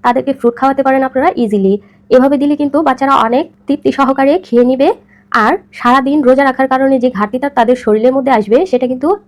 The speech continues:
অনায়াসেই পূরণ হয়ে যাবে। এখন জেলোগুলা দিয়ে দিলাম, আর ফ্রুটস কিন্তু আমি যেগুলা দিয়েছি এগুলাই যে দিতে হবে এমন কোনো কথা নেই। আপনারা ইচ্ছে করলে আপনাদের ঘরে যা যেই রকম আছে,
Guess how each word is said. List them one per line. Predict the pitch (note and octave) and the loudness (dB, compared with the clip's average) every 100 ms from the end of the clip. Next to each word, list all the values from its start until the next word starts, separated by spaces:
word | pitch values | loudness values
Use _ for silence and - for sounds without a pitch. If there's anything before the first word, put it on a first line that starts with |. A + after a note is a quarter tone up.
| _ C4 | _ -2
অনায়াসেই | C4 A#3+ B3 B3 | 0 0 0 0
পূরণ | B3+ A3 G3 | 0 0 0
হয়ে | G3 | -2
যাবে। | F#3+ F#3 G3+ - _ _ _ _ _ _ | -2 -2 -6 -8 _ _ _ _ _ _
এখন | C4 B3 C#4 F#4 A3+ | -4 0 0 2 4
জেলোগুলা | B3 B3+ C#4 C4+ | 4 6 2 0
দিয়ে | C#4 | 0
দিলাম, | C4 B3+ F#4 G#3+ | 2 2 2 0
আর | G#3+ G#3+ | -2 -2
ফ্রুটস | C#4+ D#4+ - | -2 -4 -2
কিন্তু | D#4+ D#4+ E4 A#3+ | -2 0 0 0
আমি | A#3+ C#4 | -2 0
যেগুলা | C4+ C4+ C4 | 0 0 0
দিয়েছি | C#4 C4+ A#3+ - B3 | -2 -2 -2 0 0
এগুলাই | C4+ C#4+ C#4 | 0 0 0
যে | C4+ | -2
দিতে | C4+ | 0
হবে | B3 B3+ A3 | 0 0 0
এমন | C4 C#4+ - | -2 -2 -2
কোনো | A3+ F4 | -2 0
কথা | D4+ C#4 | -2 0
নেই। | C4+ A4 - - | 0 0 -4 -6
আপনারা | - C#4+ D4 - | -4 0 -2 -2
ইচ্ছে | C4+ C#4+ C#4+ | -6 -2 0
করলে | C#4+ C4+ | 2 0
আপনাদের | C4+ C4 A3+ | 0 -2 0
ঘরে | B3 C4 G3 | 0 0 0
যা | A#3 B3+ C4 | 2 2 2
যেই | B3 B3+ | 2 2
রকম | B3+ B3 G3 | 0 -2 -4
আছে, | - | -2